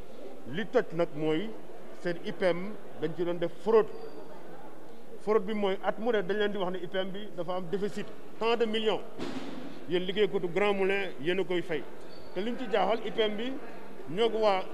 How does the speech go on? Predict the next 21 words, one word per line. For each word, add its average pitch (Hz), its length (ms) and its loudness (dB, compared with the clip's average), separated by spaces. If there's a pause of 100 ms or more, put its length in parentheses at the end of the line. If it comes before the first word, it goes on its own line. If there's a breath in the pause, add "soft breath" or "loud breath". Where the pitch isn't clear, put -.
(140)
compagnie 214 320 0
sucrière 190 360 0
ñoo 190 120 0
ko 185 100 -2
bokk. 170 160 0 (920)
Mais 151 80 0
waa 175 140 2
compagnie 220 380 0
sucrière 175 320 0
ñoom 175 220 0
kenn 202 180 0
duñ 214 160 -2
fayloo. 156 300 -2 (760)
Grand 190 200 4
Moulin 175 200 4
rek 190 140 2
la 196 60 2
ñuy 208 100 0
fayloo. 139 300 -2 (680)
Loolu 170 200 0
ñun 202 240 -2